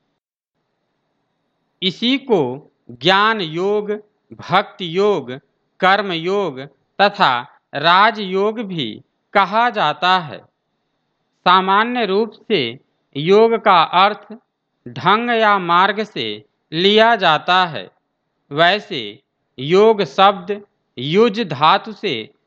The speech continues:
बना है, जिसका अर्थ युक्त होना,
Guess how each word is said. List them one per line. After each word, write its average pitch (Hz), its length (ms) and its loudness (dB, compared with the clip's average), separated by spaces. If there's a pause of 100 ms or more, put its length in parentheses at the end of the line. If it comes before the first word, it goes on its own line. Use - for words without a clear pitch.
(120)
बना 190 420 2
है, 147 200 -8 (520)
जिसका 170 500 0
अर्थ 208 600 -2 (420)
युक्त 202 380 -2
होना, 160 640 -2